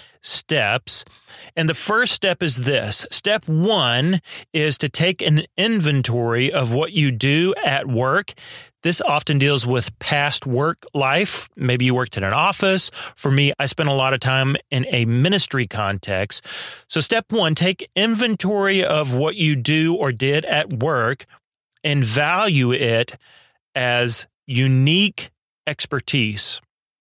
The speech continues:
Take inventory and value that as unique expertise. So let me share a story with you.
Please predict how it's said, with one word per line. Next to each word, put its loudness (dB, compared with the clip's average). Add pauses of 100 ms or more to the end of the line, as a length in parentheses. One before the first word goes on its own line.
(640)
Take -4
inventory 0 (760)
and 0
value 2
that 0
as 0 (100)
unique 0 (180)
expertise. -4 (260)
So 0
let 0
me 0
share 2
a 0 (160)
story -2
with -2
you. -2